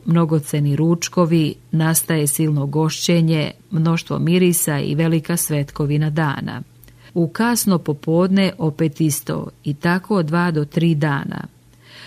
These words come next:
Pošto dakle sve potroši i bezbrojne zlatnike, tada se tek pokaže ništavnost ove slave,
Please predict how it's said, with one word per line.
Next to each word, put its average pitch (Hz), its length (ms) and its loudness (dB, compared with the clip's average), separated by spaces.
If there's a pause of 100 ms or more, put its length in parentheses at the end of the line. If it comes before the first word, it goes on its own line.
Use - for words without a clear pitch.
(180)
Pošto 180 340 4
dakle 220 460 2
sve 233 260 0
potroši 202 600 0
i 156 120 4
bezbrojne 165 600 2
zlatnike, 180 920 0
tada 156 280 0
se 151 160 -2
tek 214 240 -2
pokaže 170 680 0
ništavnost 165 840 0 (120)
ove 151 300 0
slave, 175 540 0